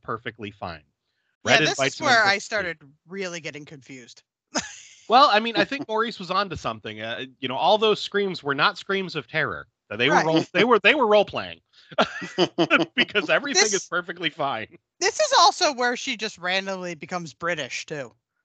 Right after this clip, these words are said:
Speaker 2: <laughs>
Speaker 1: This is true.
Speaker 2: Yeah. All of a sudden she's talking about the Blitz.
Speaker 1: And a
Speaker 2: <laughs>
Speaker 1: cuppa.
Speaker 2: And, yeah. I'm like, "Wait, what?" <laughs>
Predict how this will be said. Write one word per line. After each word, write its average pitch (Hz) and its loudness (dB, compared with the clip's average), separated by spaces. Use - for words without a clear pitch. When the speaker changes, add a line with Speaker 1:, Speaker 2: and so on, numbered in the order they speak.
Speaker 2:
<laughs> - 2
Speaker 1:
This 220 -4
is 294 -10
true. 139 -2
Speaker 2:
Yeah. 330 8
All 320 8
of 381 -4
a 285 2
sudden 381 -4
she's 277 -14
talking 294 -2
about 262 -2
the 214 -12
Blitz. 196 -12
Speaker 1:
And 135 0
a 135 2
Speaker 2:
<laughs> - -
Speaker 1:
cuppa. 160 2
Speaker 2:
And, - -2
yeah. 254 -2
I'm 220 -20
like, 226 -16
"Wait, 185 -10
what?" 262 -6
<laughs> - -16